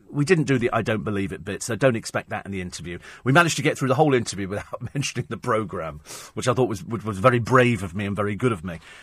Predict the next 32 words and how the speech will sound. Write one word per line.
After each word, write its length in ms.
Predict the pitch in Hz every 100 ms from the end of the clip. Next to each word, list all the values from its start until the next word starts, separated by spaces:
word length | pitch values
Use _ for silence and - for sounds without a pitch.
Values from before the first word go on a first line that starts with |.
| -
And 80 | 127
he 60 |
said, 340 | 123 139 110 120
uh, 100 | 143
"What 180 | 196 262
time 220 | 220 196
do 60 | 117
you 40 |
get 180 | - -
up 120 | -
in 80 | 80
the 60 |
morning?" 360 | 80 76 - - _ _ _ _ -
And 100 | 139
I 60 |
said, 120 | 143
"Well, 80 | 151
actually, 300 | 202 185 135
I 20 |
get 160 | 123 160
up 80 | 131
about 280 | 123 123 120
one 180 | 120
o'clock." 300 | 117 - 127
He's, 100 | -
"Good 380 | - 247 - 85
Lord, 320 | 85 82 - - _ _ _ -
one 140 | 151
o'clock 240 | 170 156 151
in 60 |
the 60 | 147
morning." 180 | 160